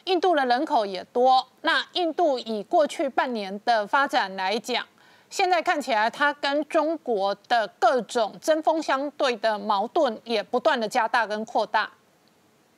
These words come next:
你怎么看印度的路线跟未来的发展？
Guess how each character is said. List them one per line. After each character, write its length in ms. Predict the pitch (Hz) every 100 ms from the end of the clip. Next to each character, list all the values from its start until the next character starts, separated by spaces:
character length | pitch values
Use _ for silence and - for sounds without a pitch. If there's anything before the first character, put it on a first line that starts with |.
| _ _ _ _ _ _ _ _ _ _ _ _ _ _ _ _ _ -
你 140 | 277
怎 120 | 330 285
么 80 |
看 200 | 254 359 285
印 140 | 330 294
度 160 | 320
的 100 | 247
路 200 | 254 262
线 360 | 240 277 220 -
跟 420 | - 247 247 - 277
未 120 | 285
来 160 | 202 185
的 100 | 202
发 220 | 208 202
展？ 180 | -